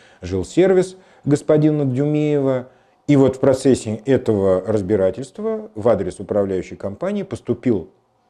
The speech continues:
точно такой же иск, как и в истории, описанной в издании про УФА, но на меньшую сумму, на сто тысяч рублей. Этот иск, э, выставлен за,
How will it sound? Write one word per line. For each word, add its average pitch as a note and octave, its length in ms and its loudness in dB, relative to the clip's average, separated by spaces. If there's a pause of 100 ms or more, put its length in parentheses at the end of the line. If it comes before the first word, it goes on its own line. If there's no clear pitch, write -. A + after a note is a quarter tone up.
(320)
точно A2+ 300 -2
такой A2 360 0
же F#2+ 140 -6
иск, G#2+ 380 -8 (100)
как F#2+ 300 -4
и G#2 140 -2
в F#2+ 120 -6
истории, F2+ 560 -2 (460)
описанной G2+ 560 -4
в F2+ 100 -4
издании F#2 380 -4
про F#2 180 -6
УФА, G#3 460 -4
но F#3+ 320 -2
на A2+ 140 -2
меньшую A#2 360 -2
сумму, G3+ 320 -2
на G#2+ 140 -2
сто D3+ 200 -2
тысяч - 360 -6
рублей. E2+ 400 -8 (440)
Этот B2 340 2
иск, - 440 -2
э, F#2 440 -2
выставлен G3+ 680 -2
за, F#2+ 460 0